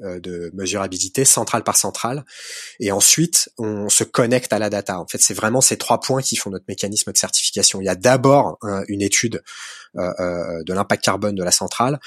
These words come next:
Ensuite, il y a une méthodo qui est développée, euh, spécifiquement pour, pour, pour, pour, pour ce production site, euh, euh,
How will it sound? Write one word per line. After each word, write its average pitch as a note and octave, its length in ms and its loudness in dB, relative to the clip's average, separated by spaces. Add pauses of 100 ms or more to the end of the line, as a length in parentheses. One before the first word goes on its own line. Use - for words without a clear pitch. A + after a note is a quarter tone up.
(140)
Ensuite, - 360 2
il G#2+ 60 2
y - 20 -2
a - 20 -4
une A2 100 -4
méthodo C3 480 4
qui C3+ 180 -4
est F#2 40 -2
développée, G2+ 640 -2
euh, D2 60 -4
spécifiquement - 720 2
pour, F2+ 320 -2
pour, F2+ 300 -6
pour, E2+ 240 -12 (760)
pour, - 260 -6
pour E2+ 240 -6
ce - 200 2
production G2+ 540 -2
site, - 400 0 (220)
euh, F2+ 200 -8 (120)
euh, E2+ 120 -8